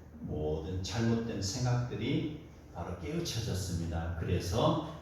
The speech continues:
바로 하나님을 올바로 믿는 사람이 됐어요. 믿음으로 구원을 이룬다는 사실을 그가 확고히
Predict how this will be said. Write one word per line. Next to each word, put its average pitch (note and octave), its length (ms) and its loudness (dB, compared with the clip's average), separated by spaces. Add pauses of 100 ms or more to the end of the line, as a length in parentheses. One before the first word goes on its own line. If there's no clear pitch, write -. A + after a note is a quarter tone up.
(160)
바로 - 680 -2 (180)
하나님을 A#2+ 540 -2
올바로 G#2 440 4
믿는 D#2 260 2
사람이 - 400 -10
됐어요. - 280 -14 (140)
믿음으로 E3 560 8
구원을 A2 440 -2
이룬다는 G#2+ 440 6
사실을 G2 640 -4
그가 - 220 -4
확고히 - 760 0